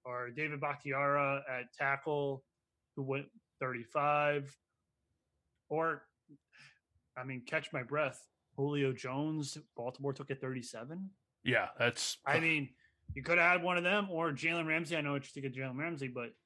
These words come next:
Speaker 1: at thirty-eight, by the way, uh, Saquon Barkley went after Dalvin Cook. Just
Speaker 2: Are you
Speaker 1: as a side
Speaker 2: serious?
Speaker 1: note. Uh, just a side note. I just want to mention that.
Speaker 2: Saquon,
Speaker 1: Yes,
Speaker 2: the
Speaker 1: he went
Speaker 2: second
Speaker 1: after
Speaker 2: best all-around running back in the league behind C M C. Where'd C M C
Speaker 1: He went
Speaker 2: go?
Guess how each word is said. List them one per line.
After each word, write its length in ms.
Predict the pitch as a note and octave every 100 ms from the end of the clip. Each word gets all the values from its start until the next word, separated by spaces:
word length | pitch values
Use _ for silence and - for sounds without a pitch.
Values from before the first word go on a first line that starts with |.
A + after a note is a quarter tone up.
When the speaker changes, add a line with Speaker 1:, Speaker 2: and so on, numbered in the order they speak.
| _ _ B2+
Speaker 1:
at 120 | A#2+
thirty-eight, 400 | D#3 D3+ D#3+ E3
by 140 | E3+
the 80 | G3
way, 320 | F3+ E3+ D3 C3+
uh, 60 | C3+
Saquon 460 | - E3+ - D#3
Barkley 500 | C#3 D3+ D#3 C#3 C3 B2+ _ _ _ -
went 160 | C#3+ C#3+
after 440 | E3+ A3 - C#3 A2+ _ -
Dalvin 280 | A#2+ A2+ G#2+
Cook. 160 | - - _ _ _ _ _ _ -
Just 120 | G#2+
Speaker 2:
Are 40 |
you 60 | F#3
Speaker 1:
as 40 |
a 40 | -
side 80 | -
Speaker 2:
serious? 540 | G#2+ E3 G#3+ G3+ - - _ - -
Speaker 1:
note. 60 | C3
Uh, 80 |
just 220 | B2 A#2+ B2
a 40 |
side 280 | - B2 G2+
note. 100 | G2 A2+
I 40 |
just 180 | A#2+ -
want 100 | A2+
to 60 | G2+
mention 260 | G2+ -
that. 760 | - _ _ _ _ _ _ -
Speaker 2:
Saquon, 800 | - C#3 - D#3+ D#3 D#3+ D#3+ D3 - _ _ _ -
Speaker 1:
Yes, 200 | F3+ E3
Speaker 2:
the 80 | B2+
Speaker 1:
he 60 | C#3
went 100 | -
Speaker 2:
second 300 | C#3 C3+ C#3
Speaker 1:
after 60 |
Speaker 2:
best 240 | C#3+ C3+ G2
all-around 360 | B2+ B2+ C3
running 180 | A#2+ B2
back 220 | A#2+ B2
in 60 | A#2
the 80 | G#2+
league 200 | A#2 G#2+
behind 380 | A2 A2 G#2+
C 140 | - A2+
M 140 | G#2+
C. 300 | A2 A2+ C3 _ _
Where'd 160 | - E3+
C 120 | B3
M 100 | A3
C 160 | D#3+ A3
Speaker 1:
He 80 | G2+
went 140 |
Speaker 2:
go? 20 | E2